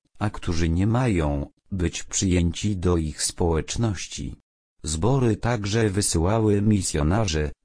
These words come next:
Dzieje apostolskie, rozdział trzynasty, wersety od pierwszego do trzeciego. Te pięć faktów: po pierwsze, zbory obierają swoich starszych i diakonów,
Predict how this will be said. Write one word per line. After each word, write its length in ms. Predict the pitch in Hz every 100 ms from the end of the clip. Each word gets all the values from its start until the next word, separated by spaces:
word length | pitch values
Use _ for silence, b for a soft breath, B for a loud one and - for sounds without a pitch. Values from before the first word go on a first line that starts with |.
| -
Dzieje 440 | 85 101 117 110
apostolskie, 1000 | 110 110 98 - 131 135 127 - 98 80
rozdział 600 | 78 104 95 87 92 92
trzynasty, 760 | - - 85 92 107 - 104 87
wersety 680 | 85 78 - - - 104 85
od 160 | -
pierwszego 640 | - 90 78 - 139 127 117
do 240 | 92 92
trzeciego. 720 | - - 90 - 101 73 - - _ _ _ _
Te 200 | 117 98
pięć 500 | - 147 147 135 -
faktów: 800 | 69 82 - - - - - - - -
po 140 | -
pierwsze, 680 | 98 139 151 127 - 82 76 - _ -
zbory 580 | 78 80 135 127 107
obierają 720 | - 87 78 82 110 127 117 104
swoich 680 | - - 104 92 78 - - _
starszych 920 | - - - 123 110 - 90 78 - -
i 260 | 90 85
diakonów, 840 | 80 82 82 - 143 104 69 - -